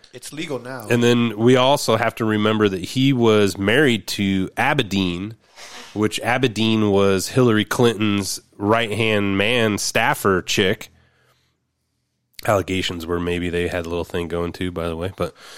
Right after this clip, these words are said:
Speaker 2: uh, the, the, f-, the best part of that whole story, <laughs> that's a total tangent, sorry, is that, uh, Anthony Weiner, when they found his laptop,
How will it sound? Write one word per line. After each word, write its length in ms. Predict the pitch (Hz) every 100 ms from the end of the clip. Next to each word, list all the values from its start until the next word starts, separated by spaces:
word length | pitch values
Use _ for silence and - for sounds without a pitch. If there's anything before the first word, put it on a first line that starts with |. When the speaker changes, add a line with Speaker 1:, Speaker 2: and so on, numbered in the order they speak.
| - - 113
Speaker 2:
uh, 260 | 107 101 - - -
the, 440 | 110 107 101 98
the, 100 | 104
f-, 300 | 101 - - -
the 80 | 104
best 340 | 123 143 -
part 260 | 135 139 113
of 120 | 95
that 180 | 107 107
whole 200 | 113 98
story, 460 | - 120 123 135
<laughs> 20 |
that's 200 | 120 101
a 60 | -
total 380 | - - 110 98
tangent, 500 | - 101 101 113 -
sorry, 280 | 95 101 - _ _ _ _ _ _
is 200 | 101 92
that, 180 | 104 98
uh, 280 | 95 87 87
Anthony 380 | 117 123 127 110
Weiner, 640 | 101 131 131 107 98 92 -
when 180 | 107
they 280 | 101 98 95
found 320 | - 123 123
his 120 | 110 92
laptop, 680 | 120 - - 95 95 -